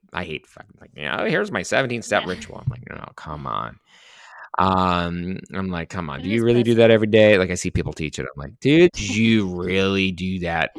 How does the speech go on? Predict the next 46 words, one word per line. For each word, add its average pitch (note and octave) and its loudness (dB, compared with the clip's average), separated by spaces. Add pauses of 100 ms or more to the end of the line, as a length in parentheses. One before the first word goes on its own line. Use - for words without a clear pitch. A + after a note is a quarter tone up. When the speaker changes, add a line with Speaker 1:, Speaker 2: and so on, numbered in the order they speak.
(120)
Speaker 1:
every E2 -6 (100)
day? - -10
I D#2+ 0
mean, F2+ -4
come F#2+ -4
on." D2 -4 (560)
Um, F#2 -2
it's G#2+ -4
so G#2 -2
more G#2+ 2
what F2 -2
I F2 -4
like C#2+ -8
is, D#2+ -16
like, C#2+ -16
the A1 -12
overall E2 -10
broad C2+ -10
structure - -8
of, - -16
like, - -18
"I'm G#1+ -4
gonna F#2+ -10
take - -14
thirty D#2+ -10
minutes C#2+ -18
for - -20
myself. - -14
All - -14
right, - -14
no, - -16
cool. - -14
I'm D#2+ -12
gonna C#2+ -18
meditate D2+ -10
for - -20
ten D2 -16
minutes. D2 -16
I'm - -20
gonna B1+ -20
journal C2 -16
for - -20
Speaker 2:
Mm-hmm. C#2+ -18
Speaker 1:
ten C#2+ -16
minutes, C#2 -18
and, B1 -20